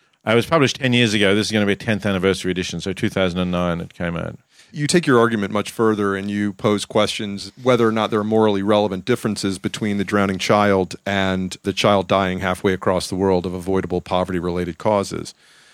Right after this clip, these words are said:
Speaker 2: As one who would want to poke holes in your story, you poke them for yourself and then run the counter-argument there.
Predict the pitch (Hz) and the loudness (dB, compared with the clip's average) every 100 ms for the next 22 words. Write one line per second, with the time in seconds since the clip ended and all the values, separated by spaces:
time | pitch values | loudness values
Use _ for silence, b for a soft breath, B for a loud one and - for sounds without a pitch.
0 | b 117 107 - - 104 110 107 107 104 | b -2 0 -2 -6 0 2 4 2 0
1 | 95 92 101 98 - - 101 92 90 _ | 0 0 0 -2 -2 -2 -2 -2 -8 _
2 | 127 117 - 139 127 120 107 95 - 160 | 0 0 4 6 6 2 -2 -2 2 6
3 | 165 104 98 104 101 127 107 113 98 95 | 6 6 4 0 0 2 2 2 -4 -6
4 | - 120 104 98 135 127 101 107 95 92 | 0 2 4 2 4 4 4 0 -4 -4
5 | 92 92 131 113 104 95 113 98 90 98 | -4 -10 -6 0 0 0 0 0 2 2
6 | 98 87 78 - 87 - | 0 -4 -12 -12 -10 -10